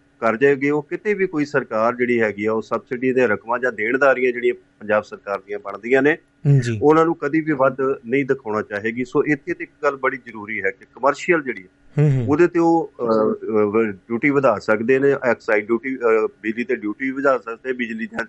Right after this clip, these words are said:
Speaker 1: ਟੈਰਿਫ ਵੀ ਵਧਾ ਸਕਦੇ ਆ। ਲੇਕਿਨ ਜਿੱਥੋਂ ਤੱਕ ਡੋਮੈਸਟਿਕ ਦੀ ਗੱਲ ਹੈ, ਘਰੇਲੂ ਵਰਤੋਂ ਦੀ ਗੱਲ ਹੈ, ਇਹ ਹੰਡਰਡ ਪਰਸੈਂਟ ਮੈਂ ਯਕੀਨ ਨਾਲ ਕਹਿ ਸਕਦਾ ਕਿ ਉਹਦੀਆਂ ਜਿਹੜੀਆਂ ਦਰਾਂ, ਉਹ ਬਿਲਕੁਲ ਨਹੀਂ ਵਧਣਗੀਆਂ,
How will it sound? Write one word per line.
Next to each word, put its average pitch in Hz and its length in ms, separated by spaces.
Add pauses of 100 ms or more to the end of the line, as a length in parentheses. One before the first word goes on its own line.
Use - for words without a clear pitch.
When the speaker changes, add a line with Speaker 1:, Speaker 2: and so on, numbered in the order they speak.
Speaker 1:
ਟੈਰਿਫ 110 240 (120)
ਵੀ 143 100
ਵਧਾ 139 240
ਸਕਦੇ 110 340
ਆ। 123 120 (400)
ਲੇਕਿਨ 151 260
ਜਿੱਥੋਂ 160 320
ਤੱਕ 123 340
ਡੋਮੈਸਟਿਕ 113 600
ਦੀ 143 140
ਗੱਲ 104 200
ਹੈ, 98 240
ਘਰੇਲੂ 120 560
ਵਰਤੋਂ 123 340
ਦੀ 117 120
ਗੱਲ 101 160
ਹੈ, 101 200 (440)
ਇਹ 131 180
ਹੰਡਰਡ 135 220
ਪਰਸੈਂਟ 139 360
ਮੈਂ 131 220
ਯਕੀਨ 120 260
ਨਾਲ 135 140
ਕਹਿ 110 160
ਸਕਦਾ 107 340
ਕਿ 113 220
ਉਹਦੀਆਂ 151 280
ਜਿਹੜੀਆਂ 135 280
ਦਰਾਂ, 95 360 (240)
ਉਹ 120 80
ਬਿਲਕੁਲ 123 300
ਨਹੀਂ 131 120
ਵਧਣਗੀਆਂ, 123 480